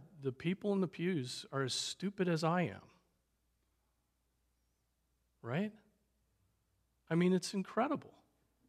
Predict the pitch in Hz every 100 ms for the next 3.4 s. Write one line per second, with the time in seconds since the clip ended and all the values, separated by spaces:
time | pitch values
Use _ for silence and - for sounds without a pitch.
0 | _ _ _ _ _ _ _ _ _ 165
1 | 151 - 233 262 - - - - _ _
2 | _ - 170 160 262 277 - 180 - 220
3 | 240 196 120 107